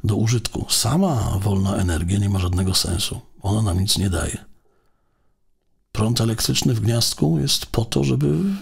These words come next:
uruchomić pralkę, zmywarkę, wyciskarkę do soków, boski ekspres do kawy, boski młynek do kawy,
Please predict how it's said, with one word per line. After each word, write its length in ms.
uruchomić 840
pralkę, 440
zmywarkę, 680
wyciskarkę 800
do 500
soków, 720
boski 500
ekspres 500
do 120
kawy, 320
boski 360
młynek 360
do 120
kawy, 420